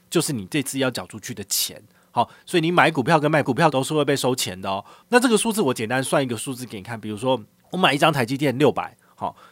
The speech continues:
那六百是一张的价格，一张等于一千股，所以就是六百乘以一千是多少？是六十万。那这六十万的百分之零点一四二五，再加上星光证券的零点二八，这三个数字乘起来之后，你大概会花两百多块钱。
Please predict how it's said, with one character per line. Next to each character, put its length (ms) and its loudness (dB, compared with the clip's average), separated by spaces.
那 100 2
六 140 8
百 120 6
是 120 -6
一 80 -6
张 180 0
的 80 -2
价 180 -2
格， 120 -10
一 100 -4
张 160 0
等 120 -4
于 40 -6
一 40 -6
千 240 -6
股， 180 -12
所 140 0
以 40 2
就 120 -2
是 80 0
六 140 4
百 120 -4
乘 140 -8
以 40 -10
一 80 -8
千 220 -6
是 120 -10
多 120 -6
少？ 120 -6
是 200 -8
六 160 4
十 140 -2
万。 240 2
那 80 4
这 100 8
六 160 8
十 100 2
万 160 8
的 120 2
百 160 -2
分 120 -4
之 120 -2
零 180 -4
点 180 -8
一 60 -2
四 200 -6
二 140 0
五， 160 -4
再 140 2
加 120 0
上 140 -4
星 140 -6
光 100 -4
证 140 -4
券 100 -6
的 120 -6
零 140 -10
点 140 -6
二 100 0
八， 260 -4
这 80 0
三 180 2
个 80 0
数 140 -2
字 100 0
乘 160 -6
起 80 -4
来 80 -2
之 80 -8
后， 60 -4
你 80 -8
大 140 -6
概 160 -4
会 180 -2
花 340 -4
两 160 -8
百 100 -8
多 140 -10
块 180 -8
钱。 300 -12